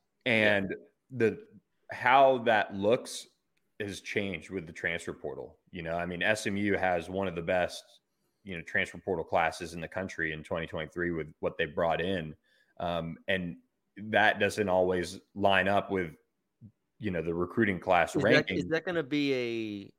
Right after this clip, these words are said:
Speaker 1: every single year thing, or is that kind of like, 'cause we see it with Brian Kelly, obviously, where it's like he want, he's done it for two years, then he's like, "I wanna wane off of it slowly." Is that the approach for S M U too?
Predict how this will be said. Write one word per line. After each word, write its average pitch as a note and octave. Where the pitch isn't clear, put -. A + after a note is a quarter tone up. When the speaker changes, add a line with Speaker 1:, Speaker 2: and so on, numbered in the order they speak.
Speaker 1:
every A#2+
single A#2
year A#2+
thing, C#3+
or G#2+
is G2+
that G2+
kind G#2+
of G2+
like, F2+
'cause A#2+
we C#3+
see C#3+
it D3
with A#2+
Brian A2
Kelly, A2
obviously, G2+
where G2
it's F#2+
like F2
he A2
want, A2+
he's A2
done C3+
it C3
for B2+
two B2+
years, A#2+
then A2
he's A2
like, G2+
"I G#2+
wanna A#2
wane A2+
off G#2+
of G2
it F#2+
slowly." F2+
Is G2
that A#2
the B2+
approach A#2+
for -
S A#2
M A#2+
U A#2
too? B2+